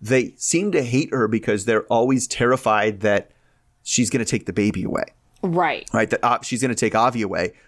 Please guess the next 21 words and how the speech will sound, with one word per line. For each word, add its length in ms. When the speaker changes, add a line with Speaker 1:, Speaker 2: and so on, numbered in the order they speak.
Speaker 1:
But 260
the 160
way 300
they 160
treat 440
her 180
all 100
the 100
time 460
just 300
pushes 380
her 120
further 400
and 120
further 300
and 100
further 300
into 140
taking 280
Avi 280
away. 180